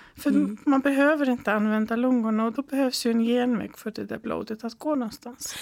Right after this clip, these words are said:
Speaker 2: Men kan ett barn i magen ha ett, ha en stängd ductus?
Speaker 1: Det är inte optimalt att ha en stängd ductus, och det är därför man f-, f-, gravida kvinnor frånråds att ta, eh, mediciner som kan,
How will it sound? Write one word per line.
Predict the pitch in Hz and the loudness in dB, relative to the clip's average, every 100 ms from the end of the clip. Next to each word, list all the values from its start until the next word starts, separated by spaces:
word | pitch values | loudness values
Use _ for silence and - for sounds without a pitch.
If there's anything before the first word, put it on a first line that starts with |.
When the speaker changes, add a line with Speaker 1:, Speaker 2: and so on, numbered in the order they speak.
| - | -6
Speaker 2:
Men | - 226 | -4 -2
kan | 214 214 214 | 0 0 0
ett | 214 | 0
barn | 190 214 240 | 0 0 2
i | 240 | 4
magen | 233 196 170 175 | 4 2 0 0
ha | 165 175 | 0 -2
ett, | - - - | -4 -8 -8
ha | - 185 | -4 0
en | 180 | 2
stängd | 165 - 294 339 175 | 0 -2 0 0 0
ductus? | 165 - - - - - 170 - _ - - - - - - _ | -4 -6 -10 -8 -6 -6 -8 -12 _ -20 -18 -18 -18 -20 -20 _
Speaker 1:
Det | 254 | 4
är | 247 | 4
inte | 247 254 - 214 | 4 2 0 0
optimalt | - - - - - _ - - | 0 -2 -2 -2 -8 _ -20 -16
att | - | -6
ha | - | -2
en | - | -2
stängd | - 185 196 | -2 -2 -2
ductus, | - 196 - 196 | -6 -8 -6 -4
och | 226 | -2
det | 214 | 0
är | 214 | 2
därför | 220 220 214 - | 2 2 0 -2
man | 233 196 185 | 0 2 0
f-, | - - - 208 208 | -4 -10 -10 -10 -10
f-, | - - 269 | -14 -14 -6
gravida | 208 202 208 208 | -2 0 0 -2
kvinnor | 214 208 196 202 | -2 -2 0 -2
frånråds | - 220 214 208 165 214 - | -2 0 2 2 0 -4 -6
att | 226 - - | -8 -10 -8
ta, | 240 240 214 202 - - - - | -2 0 0 -4 -12 -18 -18 -6
eh, | 208 | -2
mediciner | 208 196 202 233 226 190 | -2 -2 -4 0 2 2
som | 185 196 | 0 -2
kan, | 190 208 208 208 | -2 -2 -2 -2